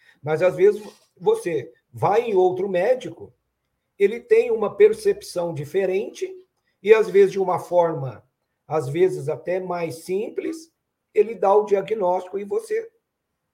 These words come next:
se cura, né? Então, ele viu algo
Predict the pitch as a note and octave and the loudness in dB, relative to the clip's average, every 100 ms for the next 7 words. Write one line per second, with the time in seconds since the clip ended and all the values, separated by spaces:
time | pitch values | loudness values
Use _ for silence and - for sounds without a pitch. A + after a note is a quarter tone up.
0 | _ _ _ - C4 A#3+ G#3+ - - - | _ _ _ -20 -8 0 0 0 -4 -16
1 | _ _ _ _ C3+ E3+ G3 G3 D#3 D#3 | _ _ _ _ -6 -4 -2 0 2 2
2 | F#3+ A#3+ D#3 A#2 C4 D#4 D4 F#3+ - _ | 0 -2 -10 -6 -4 -2 -2 -4 -8 _
3 | _ _ - F#3+ C4 A3+ D#3 C#3 A#2+ | _ _ -6 6 10 10 6 -6 -14